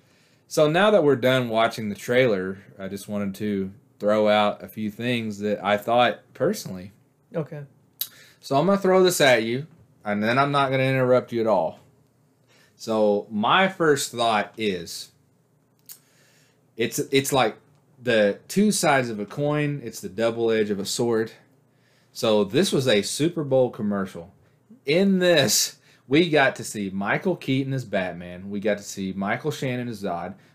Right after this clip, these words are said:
Speaker 1: We got to see the reveal of Supergirl. We got to see Michael Keaton actually in action as Batman. We got to see Ben Affleck in action as Batman.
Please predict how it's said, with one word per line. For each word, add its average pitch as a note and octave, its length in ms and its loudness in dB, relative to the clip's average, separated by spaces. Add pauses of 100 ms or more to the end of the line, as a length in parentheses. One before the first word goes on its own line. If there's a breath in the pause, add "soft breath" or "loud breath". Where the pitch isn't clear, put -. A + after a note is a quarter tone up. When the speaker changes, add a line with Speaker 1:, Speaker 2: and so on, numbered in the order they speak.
Speaker 1:
We G#2+ 100 -8
got A2+ 220 0
to - 60 -16
see A2 120 -6
the F#2+ 120 -6
reveal B2 720 0
of B2+ 120 -10
Supergirl. F#2 640 -8
We G2+ 100 -8
got C3+ 140 0
to C#3 60 -12
see C#3+ 120 -2
Michael B2+ 420 -2
Keaton A#2 300 -6
actually G#2+ 580 -4
in A2 160 -2
action G#2 440 -4
as F2+ 100 -14
Batman. F2 520 -12 (300 soft breath)
We C3+ 100 -2
got C#3 140 4
to - 60 -12
see G2+ 320 -8 (180)
Ben B2+ 200 2
Affleck A2+ 580 0 (380)
in A#2+ 200 -4
action F#2+ 500 -8
as F#2+ 120 -10
Batman. F2 720 -8